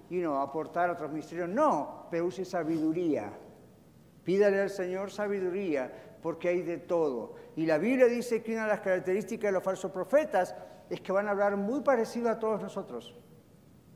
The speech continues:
Y por eso engañarán a muchos. ¿A quiénes? A los ignorantes de la palabra de Dios.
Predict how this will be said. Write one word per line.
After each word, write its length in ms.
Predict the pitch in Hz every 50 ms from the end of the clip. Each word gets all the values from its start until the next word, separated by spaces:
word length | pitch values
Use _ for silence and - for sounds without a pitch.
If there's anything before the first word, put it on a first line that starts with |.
| - - - - - - - - - - - - - - - - - - - - - - - - - - - - -
Y 80 | 185
por 180 | - 175 175 170
eso 160 | 185 - 196
engañarán 460 | 190 175 180 175 175 175 175 180 180
a 80 | 180 170
muchos. 640 | 175 190 202 160 - - 139 123 120 - - - -
¿A 100 | - 147
quiénes? 460 | - - 247 285 285 262 208 160 -
A 60 | 147
los 180 | 151 156 151 -
ignorantes 520 | 170 156 151 151 151 160 165 170 170 175
de 80 | 165 165
la 120 | 156 143
palabra 360 | 127 151 147 151 151 170 175 175
de 180 | 156 151 151
Dios. 400 | 143 127 117 113 - - - -